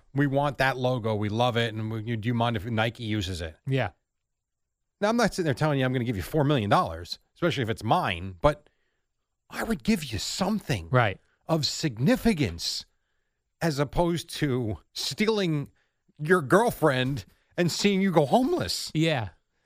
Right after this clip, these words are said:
Speaker 1: Like, what the hell?
Speaker 2: Yeah, I don't know if there's, there, I'm sure there's more to that story.
Speaker 1: I'm sure there is, but, uh,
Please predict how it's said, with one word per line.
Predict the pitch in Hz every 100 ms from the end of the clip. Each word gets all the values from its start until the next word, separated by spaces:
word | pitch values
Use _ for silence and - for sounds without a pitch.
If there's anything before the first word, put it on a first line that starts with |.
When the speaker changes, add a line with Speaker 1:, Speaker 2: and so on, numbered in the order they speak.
| - - - -
Speaker 1:
Like, | 165 180 -
what | 208 220
the | 190
hell? | 143 175 226 202 73 - _ _ -
Speaker 2:
Yeah, | 117 113
I |
don't | 127
know | 135 123
if | 110
there's, | 113 117 -
there, | 113 110 -
I'm | 107
sure | 104 147
there's | 131 123 104
more | 113 127 131
to | 139
that | 131 127 -
story. | - 131 131 151 151 -
Speaker 1:
I'm | 139
sure | - - 185
there | 185 175
is, | 170 175 165 - - _ _ _
but, | 131 123 107 _ _ _ _ _ _
uh, | _